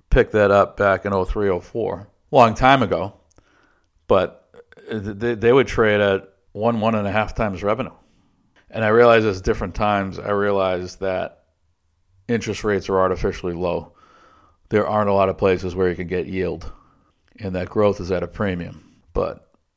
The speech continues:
you know, forty-five times revenue for something where you have A W S, Azure, and G C P bearing down on you,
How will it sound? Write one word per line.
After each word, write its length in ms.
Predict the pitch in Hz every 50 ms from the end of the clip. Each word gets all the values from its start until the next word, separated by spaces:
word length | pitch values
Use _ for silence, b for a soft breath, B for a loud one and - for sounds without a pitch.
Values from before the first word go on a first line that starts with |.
| _ _
you 80 | - 107
know, 100 | 95 85
forty-five 640 | - - 127 117 110 110 - - 110 107 107 104 -
times 320 | - 113 107 101 90 87
revenue 320 | 95 95 98 98 104 101 98
for 160 | - 95 85
something 420 | - - 95 87 - - 92 90
where 300 | 90 92 90 90 90 87
you 140 | 85 82 87
have 480 | - 98 95 90 85 85 82 - - -
A 140 | 101 98 90
W 260 | 95 92 90 92 92
S, 220 | 92 90 85 -
Azure, 340 | - 95 92 90 90 90 90
and 100 | 90 85
G 140 | 87 95 90
C 200 | 85 - 92 82
P 220 | - - 104 95
bearing 400 | 92 90 95 92 90 90 90 87
down 240 | 85 90 90 90 92
on 120 | 92 92 92
you, 180 | 95 95 92